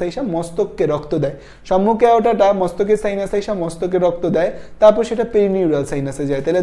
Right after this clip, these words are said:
দেখো হৃৎপিণ্ড কিভাবে কাজ করে। এই যে হৃদযন্ত্র, হৃদযন্ত্রে রক্ত আইসা হৃদযন্ত্র যখন ভরে যায়, হৃদযন্ত্র সংকোচন হয়, সংকোচন হলে হৃদযন্ত্রের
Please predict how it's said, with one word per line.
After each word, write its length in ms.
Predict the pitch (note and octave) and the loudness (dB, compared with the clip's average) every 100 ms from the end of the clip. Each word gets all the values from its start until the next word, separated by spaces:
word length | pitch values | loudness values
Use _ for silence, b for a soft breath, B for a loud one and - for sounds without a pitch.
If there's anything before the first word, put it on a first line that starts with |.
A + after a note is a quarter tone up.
| F#3 | 2
দেখো 180 | - F#3+ | 0 0
হৃৎপিণ্ড 360 | F3+ F#3 A3 G#3+ G3 | 0 -2 -2 0 0
কিভাবে 240 | G#3 G3+ D#3 C#3+ | 0 0 0 -2
কাজ 120 | C#3 - | -6 -4
করে। 120 | D#3+ | -2
এই 40 | E3+ | 2
যে 60 | G3 G3 | 4 4
হৃদযন্ত্র, 480 | F3 G3 F#3+ D#3+ D#3 B B B - | 2 2 2 0 -6 B B B 0
হৃদযন্ত্রে 520 | F#3 F3+ A#3 A#3 A3 G3 F#3 | 2 4 4 2 4 4 4
রক্ত 220 | F3+ F3+ G#3+ | 2 2 2
আইসা 220 | G3+ F3+ F3+ E3+ | 2 2 -2 0
হৃদযন্ত্র 340 | D#3+ F#3 F#3+ G3 | 0 -2 -2 -2
যখন 160 | F#3+ F3+ D3 | -2 -4 -2
ভরে 160 | F3 F#3 | 0 2
যায়, 140 | E3+ D#3 | 2 2
হৃদযন্ত্র 360 | D3+ D3 F3+ F#3 F3 | 0 0 -2 -4 -6
সংকোচন 400 | D#3+ D#3 E3 D#3 D3 | -6 -6 -6 -6 -8
হয়, 120 | D3+ B B - | -10 B B -2
সংকোচন 380 | G3 F#3+ G#3 A#3 | 0 2 2 2
হলে 140 | A3+ G3 F3+ | 2 2 4
হৃদযন্ত্রের 440 | D#3+ G#3 G3+ G#3 | 2 2 4 4